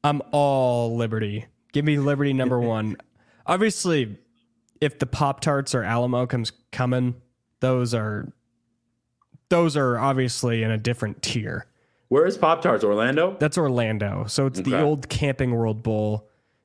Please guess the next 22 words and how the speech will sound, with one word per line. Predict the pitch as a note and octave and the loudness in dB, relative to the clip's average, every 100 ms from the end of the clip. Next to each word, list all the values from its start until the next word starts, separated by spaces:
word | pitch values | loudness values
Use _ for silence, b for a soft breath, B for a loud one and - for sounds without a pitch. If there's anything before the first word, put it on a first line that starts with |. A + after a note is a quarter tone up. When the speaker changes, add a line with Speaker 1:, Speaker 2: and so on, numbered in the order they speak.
| - | -4
Speaker 1:
And | A#2 | 0
I | |
believe | B2+ C#3 C#3+ | 2 2 0
before | C3 B2 B2+ | -2 0 0
that | A#2+ B2+ | 2 0
it | |
was | B2 A2+ | 0 -2
the | G#2+ | -2
Russell | G#2+ A2+ - B2 A2+ - | 0 -2 -2 -2 -2 -2
Athletics | - - F2+ B2 - | -6 -4 -4 -4 -2
Bowl. | B2+ C#3 D#3+ _ _ _ _ _ _ _ _ _ _ _ _ _ _ _ | 0 0 -2 _ _ _ _ _ _ _ _ _ _ _ _ _ _ _
And | A#2+ A#2 | -4 -2
somewhere | - D3+ C#3 | 0 0 2
in | |
there, | C3+ B2 | 2 0
I | A2+ A2 - | -2 -4 -2
might | B2 B2 | 0 0
have | |
been | A#2+ | 0
the | A2 | -4
Cheez-It | - - B2 A2 - | -6 -2 -2 -2 -6
Bowl. | - E2 - | -8 -8 -10